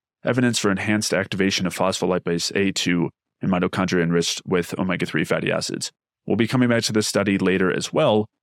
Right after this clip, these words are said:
but it is also relevant here when we're talking about the influence of oxidative stress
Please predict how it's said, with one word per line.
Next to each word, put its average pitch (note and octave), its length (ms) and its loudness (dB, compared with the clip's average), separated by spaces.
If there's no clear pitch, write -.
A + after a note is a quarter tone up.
but G#2 300 2
it F2+ 120 0
is E2+ 120 0
also E2+ 260 0
relevant F2+ 360 2
here G#2 240 2
when F2+ 140 0
we're F2 80 0
talking F2+ 360 -2
about F2+ 200 0
the D#2+ 100 0
influence G2 460 -2
of - 60 -4
oxidative E2+ 440 -2
stress - 400 0